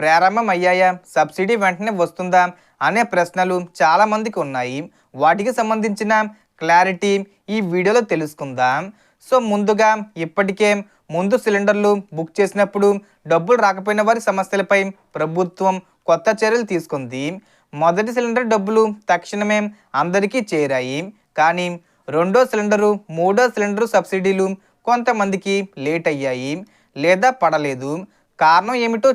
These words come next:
చూస్తే ఈకేవీసీ చేయకపోవడం, బ్యాంక్ అకౌంట్‌లో ఎన్పీసీఐ లింక్ లేకపోవడం, అలాగే బ్యాంక్ అకౌంట్‌లో పేరు మరియు ఆధార్ పేర్లు ఒకేలా లేకపోవడం ముఖ్య కారణాలు.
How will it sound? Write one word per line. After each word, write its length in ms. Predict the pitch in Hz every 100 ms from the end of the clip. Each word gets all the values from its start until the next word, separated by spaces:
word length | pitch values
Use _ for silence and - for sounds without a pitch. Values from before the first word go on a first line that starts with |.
| 254
చూస్తే 320 | 214 208 220 214 208 _ 143
ఈకేవీసీ 460 | 175 175 214 214 262 -
చేయకపోవడం, 580 | 175 165 - 135 131 151 - _ _ 139
బ్యాంక్ 260 | 170 226 220
అకౌంట్‌లో 380 | 214 208 214 208 208 - _ 131 160
ఎన్పీసీఐ 580 | 185 254 233 208 208 208 208 - 156
లింక్ 220 | 196 226 202
లేకపోవడం, 560 | 175 170 160 135 143 180 _ _ _ 135
అలాగే 320 | 165 170 170 170 - _ 135 151
బ్యాంక్ 260 | 190 214 202
అకౌంట్‌లో 380 | 196 190 202 196 190 _
పేరు 340 | 156 170 175 180 175 _ 135
మరియు 300 | 147 156 160 160 _ _ 131 147
ఆధార్ 260 | 165 220 214
పేర్లు 260 | 185 185 185 185 - _ - 151
ఒకేలా 340 | 165 196 214 226
లేకపోవడం 580 | 175 175 - 139 135 143 185 _ _ 151
ముఖ్య 260 | 165 165 247 202
కారణాలు. 440 | 147 143 131 123